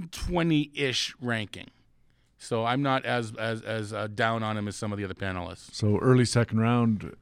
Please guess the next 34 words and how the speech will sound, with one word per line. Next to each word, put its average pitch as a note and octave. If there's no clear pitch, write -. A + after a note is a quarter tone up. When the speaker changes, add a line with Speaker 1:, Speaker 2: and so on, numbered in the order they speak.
Speaker 1:
I C#3
actually E3
took G3+
him F3+
in C3+
a B2
draft A2
in A2
the A2
early G#2+
second G2
round, F#2+
yeah, F#2+
with B2+
the A2
pick C3
eleven A#2
and A2
the G#2
p-, A2+
return A2+
picks, -
whatever, G#2+
whatever A#2
number G#2
that F#2+
makes F#2+
it G2+
out F2+
to -
be, F#2+
right A2
around G2+
twenty. E2+